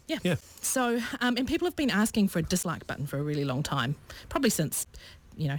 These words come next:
Speaker 1: ten years, ten years ago or so. Um, and I think,
Speaker 2: It pretty
Speaker 1: you know,
Speaker 2: much ever since I joined Facebook, there's been a demand for a di-, for a, for a dislike button.
Speaker 1: Yeah.
Speaker 2: N-,
Speaker 1: And
Speaker 2: not,
Speaker 1: it's,
Speaker 2: not just a coincidence.
Speaker 1: it's a whole other level of data for Facebook to collect on us, if I'm being cynical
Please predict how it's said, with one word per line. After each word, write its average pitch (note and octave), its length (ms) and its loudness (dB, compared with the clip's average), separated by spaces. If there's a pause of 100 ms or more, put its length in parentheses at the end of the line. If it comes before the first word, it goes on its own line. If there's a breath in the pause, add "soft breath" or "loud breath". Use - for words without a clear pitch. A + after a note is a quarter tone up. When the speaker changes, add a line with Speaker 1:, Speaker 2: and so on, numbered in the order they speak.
Speaker 1:
ten C#3+ 200 0
years, D3 300 0 (180)
ten D3 180 4
years D#3 140 4
ago C#3 200 0
or C#3+ 80 0
so. C#3 220 -2 (500 loud breath)
Um, F3+ 480 4 (100)
and G3+ 340 4
I F#3+ 100 -4
think, - 320 -2 (200)
Speaker 2:
It E3 120 2
pretty - 140 4
Speaker 1:
you - 20 4
know, D3 80 4
Speaker 2:
much C#3 140 0
ever C#3 120 2
since C3+ 220 0
I C3+ 100 2
joined A#2 320 0 (320 loud breath)
Facebook, C#3 600 0 (920 loud breath)
there's D3 160 4
been B2 140 2
a A#2 40 2
demand A#2 320 2
for A#2+ 100 2
a G2+ 60 2
di-, - 160 0
for A2+ 260 2
a, G2 40 -2
for A2+ 160 0
a G#2+ 60 2
dislike G2+ 340 2
button. G2 360 0 (100)
Speaker 1:
Yeah. B3+ 300 0 (340 loud breath)
Speaker 2:
N-, E3 120 4
Speaker 1:
And - 100 4
Speaker 2:
not, E3 60 4
Speaker 1:
it's, F#3+ 80 4
Speaker 2:
not E3+ 160 2
just D3 140 0
a - 40 -10
coincidence. G2+ 400 -2
Speaker 1:
it's - 100 0
a D4+ 60 0
whole C4+ 260 0
other A#3 360 0
level F#3+ 280 2
of F3+ 120 2
data F3 280 4
for D3 140 -4
Facebook - 340 -2
to - 100 -6
collect - 280 -2
on C#3+ 100 0
us, G#3+ 180 0
if - 80 -10
I'm D#3 120 4
being D3+ 120 2
cynical D#3+ 460 0